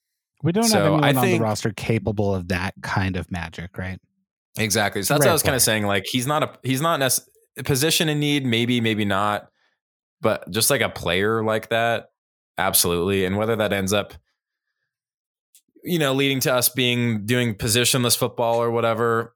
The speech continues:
Speaker 2: I don't know,
Speaker 1: <laughs>
Speaker 2: but I'm just glad he's back,
Speaker 1: Yeah.
Speaker 2: and I'm very excited for Saturday because I have not, guys, I'm, like,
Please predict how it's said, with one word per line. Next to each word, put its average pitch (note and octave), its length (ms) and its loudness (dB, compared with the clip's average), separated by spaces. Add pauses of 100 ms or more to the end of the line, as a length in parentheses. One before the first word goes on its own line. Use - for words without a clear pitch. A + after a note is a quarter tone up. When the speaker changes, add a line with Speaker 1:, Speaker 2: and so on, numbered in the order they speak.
Speaker 2:
I A2 180 2
don't F2+ 160 0
know, G2 360 2
Speaker 1:
<laughs> E2+ 40 -12
Speaker 2:
but F2+ 280 0
I'm F#2+ 160 -2
just E2 160 -2
glad D#2+ 180 -2
he's D2 140 -4
back, E2 380 0
Speaker 1:
Yeah. D#2 80 -2
Speaker 2:
and F#2+ 100 0
I'm F#2 160 -2
very F2 220 0
excited E2+ 400 0
for F#2 100 -2
Saturday E2+ 600 0
because F2 580 -2
I G#2+ 300 0
have A#2+ 260 -2
not, A#2+ 400 -2 (100)
guys, C3+ 240 0
I'm, D#3 220 -2
like, A3 340 -4